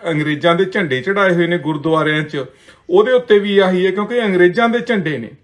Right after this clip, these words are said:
ਸਾਡਾ ਨਿਸ਼ਾਨ ਸਾਹਿਬ ਤਾਂ ਆਹ ਸੀਗਾ ਜੋ ਗੁਰੂਆਂ ਦਾ ਚੜਿਆ ਹੁੰਦਾ ਸੀ ਅਕਾਲ ਤਖਤ ਸਾਹਿਬ ਤੇ। ਇਹ ਤਾਂ ਅੱਜ ਤਿੱਕਰ ਨਹੀਂ ਚੜਾਇਆ ਗਿਆ, ਅੱਜ ਤਿੱਕਰ ਨਹੀਂ ਚੜਾਇਆ ਗਿਆ। ਹੁਣ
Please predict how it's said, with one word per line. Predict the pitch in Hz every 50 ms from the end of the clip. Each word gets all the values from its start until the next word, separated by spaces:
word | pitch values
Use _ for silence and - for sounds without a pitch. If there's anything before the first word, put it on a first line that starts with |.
| _ _ _ _ _ _ _
ਸਾਡਾ | _ - 175 170 175 202 214
ਨਿਸ਼ਾਨ | 226 226 - - 208 202 220 214
ਸਾਹਿਬ | - 233 240 226 -
ਤਾਂ | 262 240
ਆਹ | 233 214 196 226 240 233
ਸੀਗਾ | - - 226 - 240 220 220 220 - - - _ _ _ _ -
ਜੋ | 143 196 208
ਗੁਰੂਆਂ | 175 156 185 185 196 202 202
ਦਾ | 190 214 202
ਚੜਿਆ | 208 220 220 226 247 247
ਹੁੰਦਾ | 233 226 208 202 196
ਸੀ | 180 - 196
ਅਕਾਲ | - - 190 180 180 180
ਤਖਤ | 180 190 180 180
ਸਾਹਿਬ | - - 185 185 180 180
ਤੇ। | - 170 165 165 - _ _ _ _ _ _ _ _ _ _ _ -
ਇਹ | 202 202
ਤਾਂ | 254 247 214 202
ਅੱਜ | 190 185 196
ਤਿੱਕਰ | - 247 240 - 247 247 247
ਨਹੀਂ | 247 262
ਚੜਾਇਆ | 254 - 254 254 247 220 196 190 185
ਗਿਆ, | 180 196 190 180 180 - - - 180 190
ਅੱਜ | 196 185 254 247 254 -
ਤਿੱਕਰ | - 220 214 - - 262 262 254
ਨਹੀਂ | 277 294 269
ਚੜਾਇਆ | - 285 277 269 247 226 214 208
ਗਿਆ। | 180 185 175 143 107 - - _ _ _ _ _ _ _ _ _ _ _ _ _ _ _ _ _ _ _ -
ਹੁਣ | 175 208 233